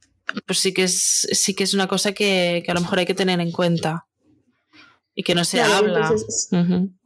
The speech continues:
Speaker 2: claro, de esto no se habla, de esto es difícil hablarlo y este lo tengo escrito yo en una hoja para mí y sí que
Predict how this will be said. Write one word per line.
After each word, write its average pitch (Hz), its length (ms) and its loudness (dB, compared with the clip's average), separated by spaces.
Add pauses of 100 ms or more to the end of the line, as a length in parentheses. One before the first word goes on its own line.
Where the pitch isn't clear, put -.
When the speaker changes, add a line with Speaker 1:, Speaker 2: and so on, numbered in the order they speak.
(220)
Speaker 2:
claro, 240 240 2
de 214 140 0
esto 226 260 -2
no 254 220 2
se 247 160 2
habla, 262 400 0
de 220 160 2
esto 208 180 -2
es 220 100 2
difícil 226 480 0
hablarlo 208 460 2
y 233 80 4
este 220 220 0
lo 220 140 0
tengo 214 260 2
escrito 214 400 0
yo 220 160 4
en 214 100 2
una 196 240 -2
hoja - 320 -2
para 180 280 2
mí 233 420 2
y 208 120 0
sí 208 220 -2
que 226 340 0